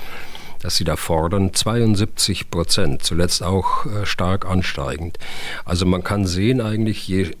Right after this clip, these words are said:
schlechter die Lage wird, je schlechter die,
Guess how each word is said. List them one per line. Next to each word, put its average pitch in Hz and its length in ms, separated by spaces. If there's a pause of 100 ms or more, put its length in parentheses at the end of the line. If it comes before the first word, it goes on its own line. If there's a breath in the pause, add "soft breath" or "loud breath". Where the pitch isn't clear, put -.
(160)
schlechter - 440
die 101 100
Lage 85 600
wird, 90 560
je 139 100
schlechter 101 400
die, 87 400